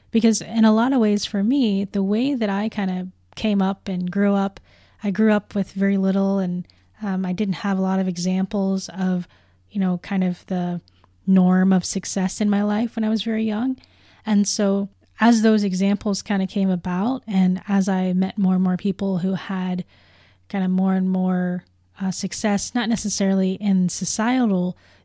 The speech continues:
view of success, but just, like, success where their own goals were reached and they were able to kind of see a future for themselves and then realize it, that became something that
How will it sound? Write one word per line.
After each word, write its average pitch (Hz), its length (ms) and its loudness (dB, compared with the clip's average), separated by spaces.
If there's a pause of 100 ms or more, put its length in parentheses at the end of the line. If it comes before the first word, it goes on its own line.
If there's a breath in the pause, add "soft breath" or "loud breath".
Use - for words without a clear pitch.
view 185 220 2
of 170 80 -4
success, - 560 -4
but 185 240 -8
just, - 160 -6
like, 190 120 -4
success 196 540 -6
where 190 100 -2
their 180 160 -2
own 185 460 0
goals 185 360 0
were 190 140 0
reached 190 440 -2
and 180 160 -4
they 185 120 -4
were 180 200 -6
able 190 340 0
to 185 420 -2 (520 soft breath)
kind 196 120 0
of 185 120 0
see 202 640 0
a 196 80 -6
future 202 320 -2
for 202 120 -4
themselves 185 540 -2
and 185 80 0
then 175 140 0
realize 208 500 2
it, 269 160 -4 (220)
that 208 460 -2
became 196 760 0 (160)
something 190 800 -2
that 175 200 -6